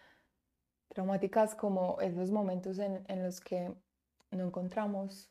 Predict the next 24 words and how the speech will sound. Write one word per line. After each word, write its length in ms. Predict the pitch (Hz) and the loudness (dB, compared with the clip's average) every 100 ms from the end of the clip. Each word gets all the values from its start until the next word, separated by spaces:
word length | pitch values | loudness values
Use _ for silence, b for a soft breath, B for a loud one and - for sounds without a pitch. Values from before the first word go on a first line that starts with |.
| _ | _
recursos 600 | 190 185 - 208 190 185 | -4 -2 0 0 0 -8
para 220 | - 180 | -6 -2
volver 300 | 180 180 175 | 0 2 0
al 120 | 175 185 | 0 -2
equilibrio 680 | 190 190 185 185 175 170 | -2 0 2 2 2 0
y 60 | 170 | -4
para 240 | - 170 | -6 -4
volver 260 | 170 170 165 | -4 -2 -2
a 60 | 170 | -2
sentirnos 640 | 190 185 170 170 175 - b b b b b b _ _ _ _ _ _ _ _ _ _ _ _ _ | -4 -4 -4 -4 -8 -12 b b b b b b _ _ _ _ _ _ _ _ _ _ _ _ _
seguros, 800 | - 196 185 185 180 196 - - _ _ _ _ _ _ _ _ | 0 2 4 2 2 -2 -6 -14 _ _ _ _ _ _ _ _
y 140 | 196 175 | -8 -6
estamos 380 | - 180 175 | -4 -4 -4
expuestos 580 | 208 - - 185 196 190 | -6 -4 -2 -2 -2 2
mucho 540 | 190 214 254 254 247 247 | 4 8 6 4 -2 -4
tiempo 840 | - 226 185 175 - 175 180 185 _ _ _ _ _ _ - | -2 0 0 -2 -4 -4 -4 -8 _ _ _ _ _ _ -4
a 60 | |
una 160 | 185 185 | 0 0
sensación 420 | 190 190 185 175 | 2 2 0 0
de 60 | 180 | 0
amenaza 600 | 185 185 180 185 185 185 | 0 0 2 0 0 0
y 100 | 180 | 0
de 80 | 175 | -2
estrés, 880 | 170 - - 190 196 202 196 - | -6 -8 -2 2 2 -2 -8 -18